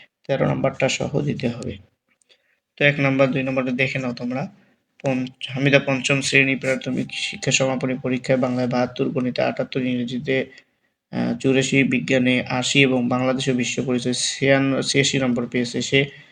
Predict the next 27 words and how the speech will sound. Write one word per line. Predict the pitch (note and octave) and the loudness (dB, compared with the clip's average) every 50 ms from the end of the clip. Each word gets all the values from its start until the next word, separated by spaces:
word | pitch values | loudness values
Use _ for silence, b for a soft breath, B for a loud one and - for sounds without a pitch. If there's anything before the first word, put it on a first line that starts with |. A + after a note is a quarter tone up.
| B B _ _ _ - | B B _ _ _ 0
পূর্তি | D3+ D3+ D3 D3 D#3+ | 0 2 4 4 6
বিষয় | D#3 D3+ - - C#3 C3 A#2+ | 6 6 6 6 6 6 6
করে | B2+ B2 B2 | 4 2 2
কত | A#2+ A#2+ A#2 A#2 | 2 0 0 -2
নম্বর | A#2 A#2 A#2 A2+ A2+ A2+ A#2 | -2 -2 -2 -2 -4 -6 -8
পেয়েছে? | - A#2 A#2 - - A#2 A#2+ - - - _ _ _ _ _ _ _ _ _ _ - | -8 -8 -8 -6 -6 -8 -10 -10 -14 -20 _ _ _ _ _ _ _ _ _ _ -4
একজন | - C3 A#2+ B2 C#3 C#3 C#3 B2+ | -2 0 0 2 4 4 4 4
বিক্রেতা | B2+ C3 B2 - - - - C#3+ C#3+ C#3 C#3 - C#3+ C#3+ C#3+ C#3+ - - - - | 4 2 0 -2 -4 0 4 4 4 6 6 6 8 10 10 10 8 6 4 0
ক্রয় | - - C#3 C#3 C#3 C#3 | 2 4 6 6 6 6
মূল্যের | C3+ C3 C3 C3 C3 B2+ | 4 4 2 2 2 4
চাইতে | - C3+ C3 B2+ A#2+ - C#3 C#3+ C#3+ C#3 | 4 4 4 6 6 6 6 8 8 8
বারো | C3+ B2+ B2 B2 B2 | 6 6 4 4 4
পার্সেন্ট | - C#3 C3+ - - - B2+ B2+ B2 | 4 4 4 4 2 2 0 -2 0
কমে | - B2+ B2+ B2 C3 C3+ C#3+ D3 - - - - - _ _ _ _ _ _ _ _ _ - | 2 2 2 4 4 4 4 4 2 0 -4 -8 -14 _ _ _ _ _ _ _ _ _ -10
সাত | - - C3+ - C3+ | -4 -2 0 2 2
হাজার | C3 B2+ C3 | 2 2 2
চল্লিশ | B2 - - C#3 C3+ C#3 C#3 C#3 C#3 | 2 2 2 4 4 4 4 4 4
টাকায় | - C3+ B2+ C3+ C3 | 4 4 6 6 6
একটি | B2+ B2+ - C3 | 4 4 0 -4
টেবিল | - - C3+ B2+ B2 C3 B2+ | 0 2 2 2 4 2 2
বিক্রয় | A#2+ B2+ A#2+ - C3 B2+ B2 | 2 0 0 0 0 0 0
করলো। | B2 - B2+ B2 C3 C3+ | 0 0 0 0 0 0
টেবিলটির | C3+ - C3 B2+ B2+ B2 A#2+ - B2+ C#3 | 0 2 2 2 2 2 0 -2 -4 -4
ক্রয় | - C3+ B2+ B2 A#2+ | -2 0 0 2 0
মূল্য | B2 A#2+ A#2+ A#2+ A#2+ | 0 0 0 0 0
কত | A#2+ B2+ A#2 - A#2+ | -2 -4 -4 -4 -6
ছিল? | A2+ - - A#2 A2 | -6 -4 -2 0 0